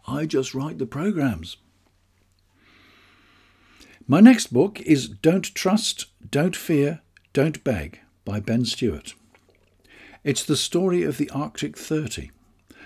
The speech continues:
the crew of the Greenpeace ship Arctic Sunrise, who were thrown into a Russian jail and threatened with fifteen years for piracy. Their determination in support of their principles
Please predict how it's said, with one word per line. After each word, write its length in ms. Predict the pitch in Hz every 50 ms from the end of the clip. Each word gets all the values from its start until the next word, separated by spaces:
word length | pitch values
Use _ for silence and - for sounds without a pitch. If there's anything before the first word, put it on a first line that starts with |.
| - -
the 120 | - 117
crew 460 | 113 - - - 160 160 165 175 175
of 160 | - - 104 107
the 80 | 113
Greenpeace 480 | 110 123 135 151 143 117 123 135 135 120
ship 280 | - - - 135 - -
Arctic 380 | - 120 127 123 - 113 110 -
Sunrise, 680 | - - 131 131 120 101 85 80 64 65 - - - - - - - -
who 100 | - 117
were 120 | 123 143 135
thrown 440 | - - - 156 175 175 175 175
into 300 | 147 143 143 127 127 131
a 80 | 131 127
Russian 380 | 123 131 120 - - 117 110 101
jail 480 | 95 117 123 135 147 151 165 185 - - - - - -
and 180 | - 113 113 110
threatened 500 | - - - 180 165 - - 117 113 123
with 180 | 123 117 107 -
fifteen 680 | - - - 156 - - - - 151 139 139 135 135
years 440 | 139 156 170 139 98 82 80 - -
for 120 | - 95
piracy. 640 | - - - 131 120 110 107 95 - - 67 - - _ _ _ _ _ _ _ _ _ _ _ _ _ _ _ _ _ _ _ _ _ _ _ _ _ _ -
Their 140 | 110 110
determination 800 | 104 113 110 - 135 135 131 127 143 160 160 - - - 82 - - _
in 100 | - 101
support 340 | 95 - 107 95 110 113 110
of 60 | 110
their 140 | 104 107 107
principles 640 | 107 - 123 113 - - 98 78 - 85 87 - -